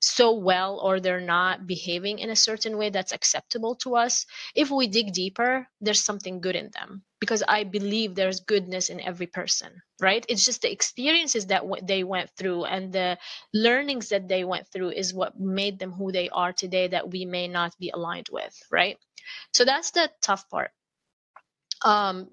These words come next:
the bad part, or not so good. I mean, the good is that there is so much that I learned. I mean, I love these challenges. I embrace them, from, you know, uh,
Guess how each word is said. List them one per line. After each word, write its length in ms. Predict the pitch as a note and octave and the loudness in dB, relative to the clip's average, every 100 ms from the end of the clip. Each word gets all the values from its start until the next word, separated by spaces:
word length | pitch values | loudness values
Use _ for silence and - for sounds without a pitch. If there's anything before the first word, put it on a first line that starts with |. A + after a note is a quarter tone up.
| _ | _
the 160 | F#3+ G3 | 0 4
bad 300 | F3+ F3 - | 2 2 -2
part, 380 | E3+ E3+ G3 - | -2 -2 -4 -8
or 180 | F#3 F3+ | -4 -4
not 180 | F3+ F3+ | -6 -4
so 200 | - F3+ | -2 -2
good. 260 | F3+ - - | -4 -6 -4
I 100 | G3+ | -4
mean, 200 | G#3 G#3 | -2 -2
the 120 | F#3+ | -2
good 580 | F#3 B3 A4 F#4+ G3 F#3+ - - - - _ | -2 0 2 2 0 -6 -12 -12 -12 -16 _
is 220 | B3 A3 G3+ | 2 2 2
that 540 | G#3 G3+ G3 G3 - - _ | 2 2 -2 -6 -12 -12 _
there 320 | F#3 A#3+ A#3 | 2 4 4
is 180 | A3+ A3 | 2 2
so 420 | - - B3 B3+ | 0 2 2 2
much 520 | B3 A#3 A#3 A#3+ - F#3+ | 0 0 0 2 0 2
that 280 | G3+ G3+ - | 2 2 0
I 140 | G3+ | -4
learned. 560 | G3 A3+ F4+ - - G3 - | 0 0 0 -2 -8 -16 -6
I 140 | G#3+ | -4
mean, 260 | G#3+ G#3 G3+ - | -2 -4 -4 0
I 300 | G#3+ G#3+ G#3 | 2 2 -2
love 640 | F#3+ G3 G3+ A3 A3 G3+ _ - - - - | 0 2 4 4 0 -8 _ -18 -18 -14 -2
these 340 | G3 A3+ G#3 | 0 2 0
challenges. 580 | - G3+ G#3 C4 F#3+ F3 | 0 0 0 -2 -4 -2
I 120 | F3+ | -2
embrace 640 | F#3+ G3+ F3 F#3 G3 G#3+ | -2 -8 -6 0 2 0
them, 340 | - - - F#3+ | -4 -12 -12 -14
from, 720 | - G3+ G3 F#3+ F#3+ F#3+ F#3 F#3+ - - - | -4 0 2 0 -2 -6 -10 _ -20 -20 -6
you 120 | G#3 G3 | -2 0
know, 340 | F#3+ F#3 F3+ - - | 0 0 -2 -8 -10
uh, 300 | - F3+ F3 | -6 -4 -6